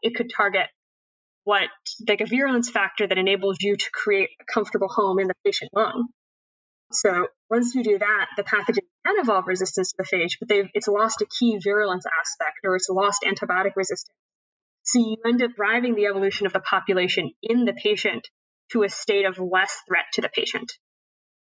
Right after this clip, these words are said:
So that was the key technology, um, from Yale. The question then becomes, how do you find out what phage are binding to what target, right? So, 'cause that's,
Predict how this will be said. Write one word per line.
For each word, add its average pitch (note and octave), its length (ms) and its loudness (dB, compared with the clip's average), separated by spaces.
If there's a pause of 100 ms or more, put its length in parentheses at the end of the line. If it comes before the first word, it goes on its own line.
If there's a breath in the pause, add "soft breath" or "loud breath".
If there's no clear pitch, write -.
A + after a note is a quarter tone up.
(420)
So G3+ 220 2 (360)
that C4+ 220 0
was C4 320 0 (220)
the G#3+ 100 2
key C4 280 0
technology, F#3+ 840 0
um, F3+ 280 0
from F3+ 420 0
Yale. G3+ 540 0 (580)
The A#3+ 80 -6
question B3 360 0
then A3+ 100 2
becomes, G3+ 320 0
how A3 160 2
do G#3 80 2
you G3+ 100 4
find F#3+ 500 0
out F3+ 240 0
what F3+ 180 -2 (140)
phage F3 180 0 (100)
are F3+ 100 -4
binding E3+ 380 0
to F#3+ 100 -2
what - 180 -2
target, F3 360 0
right? E3 180 0 (520)
So, F#3 260 2
'cause G3+ 160 -4
that's, - 320 0